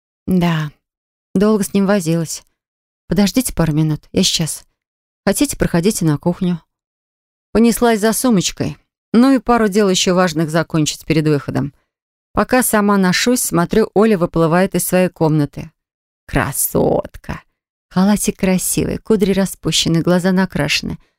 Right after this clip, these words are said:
Тапочки на каблучке с меховыми помпончиками.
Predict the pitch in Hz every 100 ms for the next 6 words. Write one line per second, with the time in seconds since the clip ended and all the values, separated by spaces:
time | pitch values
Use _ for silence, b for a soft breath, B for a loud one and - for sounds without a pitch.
0 | _ _ 202 175 - - - 175 165 170
1 | 156 170 - - 190 - 170 - 156 165
2 | 165 - 175 160 - 165 147 - - -
3 | 160